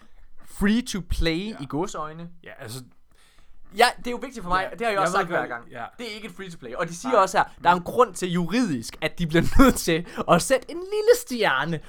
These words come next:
Speaker 1: om, hvad free to play egentlig betyder.
Speaker 2: <laughs>
Speaker 1: Det lægger du
Speaker 2: Det
Speaker 1: godt
Speaker 2: er
Speaker 1: mærke
Speaker 2: rigtigt.
Speaker 1: til.
Speaker 2: Det står hernede i bunden, "Free to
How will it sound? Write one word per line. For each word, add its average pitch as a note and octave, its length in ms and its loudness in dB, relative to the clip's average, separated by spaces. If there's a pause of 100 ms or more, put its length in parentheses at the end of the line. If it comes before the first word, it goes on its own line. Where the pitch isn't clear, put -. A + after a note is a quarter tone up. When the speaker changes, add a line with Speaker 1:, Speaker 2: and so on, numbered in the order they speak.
(140)
Speaker 1:
om, E3 200 6
hvad D3 140 2
free F#3 340 2
to - 240 -2
play C#3 320 4
egentlig C3+ 280 -2
betyder. C#3 320 -2 (240)
Speaker 2:
<laughs> - 180 -20
Speaker 1:
Det G#3+ 140 -6
lægger G3+ 160 -2
du F3 40 -4
Speaker 2:
Det F3 60 -6
Speaker 1:
godt F#3 140 2
Speaker 2:
er C3+ 40 -2
Speaker 1:
mærke C3 100 0
Speaker 2:
rigtigt. D#3 120 -4
Speaker 1:
til. C#3+ 80 -4
Speaker 2:
Det - 60 -4
står D3 200 0
hernede D3 300 -2
i - 20 -4
bunden, B2+ 280 -4
"Free F#3+ 360 -6
to F#3 180 -8